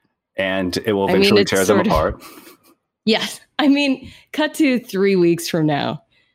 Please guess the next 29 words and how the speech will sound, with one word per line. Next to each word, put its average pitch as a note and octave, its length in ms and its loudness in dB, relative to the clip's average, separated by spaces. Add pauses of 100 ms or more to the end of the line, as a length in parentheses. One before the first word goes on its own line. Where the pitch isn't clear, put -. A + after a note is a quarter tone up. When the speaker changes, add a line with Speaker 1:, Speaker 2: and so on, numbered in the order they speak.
(160)
Speaker 2:
when G#3+ 160 0
they're F#3+ 120 2
just, F#3+ 200 -2
like, F3 200 -4
coexisting D#3 1000 -2
and, D#3+ 320 0
and C#3+ 180 -2
just D#3+ 360 -4
annoyed D#3+ 500 0
at D3 320 -4
whatever. D3+ 680 -4 (400)
Annoyed E3+ 340 2
Speaker 1:
Yeah. E3 80 -2
Speaker 2:
at - 140 -8
the E3+ 100 -2
floral E3 420 -2
arrangement D3+ 580 -2 (1120)
picking, C#3+ 440 0 (200)
the F3+ 80 -2
petal F3 300 0
picking. D#3+ 520 -2 (460)
Speaker 1:
I G2+ 140 -4
mean, G2+ 240 -2
she's A2+ 300 -2
gonna B2 180 0
run A2+ 160 2
out A#2 120 0
of G#2+ 100 -2
glitter. E2+ 420 -2